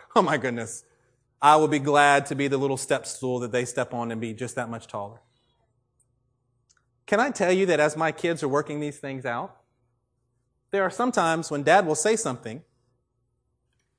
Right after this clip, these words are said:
and then the negotiation begins. Do y'all know what I'm saying?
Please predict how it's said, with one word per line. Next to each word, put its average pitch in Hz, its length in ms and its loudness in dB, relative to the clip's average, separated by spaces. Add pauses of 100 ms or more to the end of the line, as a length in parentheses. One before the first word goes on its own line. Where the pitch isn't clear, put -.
(1080)
and 143 160 -4
then 160 280 -2
the 156 120 -2
negotiation 151 720 -2
begins. 110 640 -14 (1200)
Do 180 80 4
y'all 175 80 6
know 175 80 6
what 175 80 6
I'm 175 100 0
saying? 185 340 0